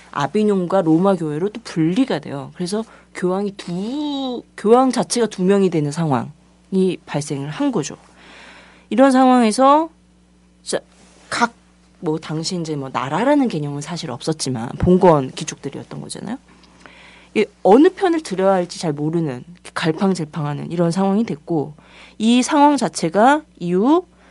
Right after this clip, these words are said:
이 종교 전쟁과 삼십 년 전쟁의 또 다른 전쟁으로 되는 과정에서 사실 유럽의 이 기독교 세계관 자체가 흔들리는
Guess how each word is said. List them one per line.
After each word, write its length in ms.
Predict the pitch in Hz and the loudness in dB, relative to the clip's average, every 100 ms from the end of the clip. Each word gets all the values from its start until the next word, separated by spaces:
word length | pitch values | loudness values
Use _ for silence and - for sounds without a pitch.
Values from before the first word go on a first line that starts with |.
| _ - | _ -10
이 60 | |
종교 420 | - 180 196 220 | 2 6 6 6
전쟁과 440 | 220 196 180 175 175 | 4 4 2 0 -2
삼십 340 | - 339 370 | -2 -2 0
년 160 | 349 311 | 0 0
전쟁의 380 | 170 165 160 160 | -2 -2 -6 0
또 240 | 320 359 | 2 4
다른 360 | 370 320 147 123 - | 4 2 -2 -6 -12
전쟁으로 580 | - 151 151 139 120 135 _ _ _ _ - | -6 -4 -4 -6 -10 -16 _ _ _ _ -4
되는 220 | 170 160 | -2 -2
과정에서 800 | - 160 180 143 135 185 147 143 _ - - | -4 -4 -2 -4 -2 -4 -4 -10 _ -20 -16
사실 380 | - 208 202 196 - - - | -6 -4 0 -2 -4 -18 -10
유럽의 760 | 196 208 220 220 208 202 196 - _ - | -4 4 4 4 4 2 0 -4 _ -14
이 160 | 180 160 | -12 -8
기독교 540 | - 208 233 - 202 | -4 -4 -4 -2 -2
세계관 520 | 190 381 370 330 240 | -2 -4 -4 -2 -2
자체가 360 | 214 147 - 143 | -4 -8 -10 -8
흔들리는 680 | 196 339 349 330 180 120 | -4 -2 2 2 0 -4